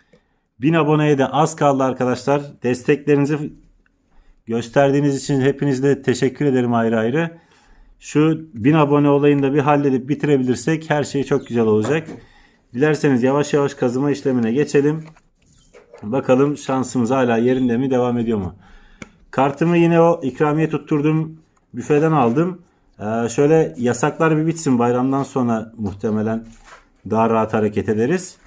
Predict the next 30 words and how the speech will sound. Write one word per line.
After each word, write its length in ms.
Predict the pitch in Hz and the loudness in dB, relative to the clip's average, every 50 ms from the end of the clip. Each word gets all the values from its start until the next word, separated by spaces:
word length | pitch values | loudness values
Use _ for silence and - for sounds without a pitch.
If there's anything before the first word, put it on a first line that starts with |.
| _ _ _ _ _ _ | _ _ _ _ _ _
O 140 | - 143 156 | -2 0 2
zaman 300 | 147 151 143 143 143 147 | 4 4 4 2 2 2
da 100 | 156 143 | 2 2
daha 200 | 143 143 147 143 | 2 2 2 2
detaylı 380 | 143 139 - 143 139 139 147 139 | 0 0 0 0 2 2 2 2
böyle 420 | 139 131 135 139 139 - - - - _ _ | 2 2 2 2 0 0 -4 -10 -20 _ _
size 280 | - - - 110 143 | -14 -8 -2 2 4
o 180 | 147 143 123 120 | 4 4 2 0
büfeyi 300 | 120 120 - 143 143 143 | -2 -2 0 0 2 2
de 140 | 147 143 135 | 2 0 0
karşıdan 500 | - 139 127 127 107 - 135 165 170 120 | 0 0 0 0 -2 -2 0 0 0 0
çekerek 500 | - 139 120 123 139 135 131 113 - - | 0 -2 -2 0 0 0 0 -2 -2 -4
tam 180 | 123 120 123 | -4 -2 -2
adres 480 | 123 123 113 120 131 127 127 - - - - 120 120 | -2 -4 -2 -2 -2 -2 -2 -4 -10 -16 -20 -18 -12
veriyor, 400 | 113 110 113 113 120 123 120 123 123 127 123 - - - - - _ _ _ _ _ _ _ - | -8 -6 -4 -2 0 0 0 0 -2 -4 -8 -12 -20 -20 -20 -20 _ _ _ _ _ _ _ -10
yani 220 | 98 101 101 95 | -8 -6 -4 0
vererek 360 | 107 113 123 131 135 127 113 - - | 0 0 2 2 0 0 -2 -4 -8
o 120 | - 117 110 | -10 -10 -8
şekilde 640 | - - 113 107 - 113 104 104 110 107 104 104 104 | -6 -6 -6 -6 -4 -4 -2 -2 0 -2 -2 -4 -6
bir 160 | 101 104 104 | -6 -4 -2
video 240 | 107 104 104 110 107 | -2 -2 0 0 0
hazırlayacağım. 680 | 107 95 104 107 104 104 110 107 101 147 180 180 185 180 - _ _ _ _ - | 0 -2 -2 -4 -4 -2 -4 -4 -2 -4 -4 -4 -6 -10 -16 _ _ _ _ -6
Kartları 460 | - 113 110 107 110 113 117 120 123 | -4 -4 -4 -4 -4 -2 -2 -2 -2
alı-, 320 | 113 117 110 113 123 123 120 | -2 -2 -2 -2 -2 -4 -4
aldığım 500 | 104 104 107 107 107 113 117 117 113 117 | -4 -2 -2 -2 -2 -2 -2 -2 -2 -2
anı 220 | 113 113 113 110 | -2 -2 -2 -4
falan 320 | 110 117 110 110 117 113 104 | -4 -4 -4 -4 -4 -4 -6
çekip 340 | - - - - 101 - - | -6 -10 -10 -12 -12 -10 -8
göstereceğim 520 | 101 95 95 - - 101 92 98 95 90 | -8 -8 -8 -6 -8 -6 -6 -6 -8 -10
sizlere. 520 | - - 95 95 101 117 156 175 170 - | -10 -10 -8 -6 -4 -4 -4 -6 -8 -12